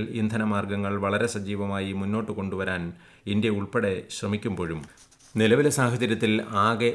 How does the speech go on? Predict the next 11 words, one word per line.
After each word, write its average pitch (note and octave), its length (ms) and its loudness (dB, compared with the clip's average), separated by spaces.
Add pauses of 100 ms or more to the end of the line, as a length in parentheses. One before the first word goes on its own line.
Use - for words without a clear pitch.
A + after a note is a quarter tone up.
ഊർജ്ജ A2 280 -2
ഉപയോഗത്തിൻ്റെ A2+ 680 -2
എഴുപത് G#2+ 340 0
ശതമാനവും G2+ 600 0 (120)
ഫോസിൽ G#2 420 0
ഇന്ധനങ്ങളെ G2 460 0
ആശ്രയിച്ചാണ്. E2+ 720 -4 (560)
പ്രകൃതിവാതകം C#3+ 760 2
ഉപയോഗിച്ചുള്ള C3 560 0
ബദൽ A#2 320 2
സാധ്യതകളിൽ A2 640 0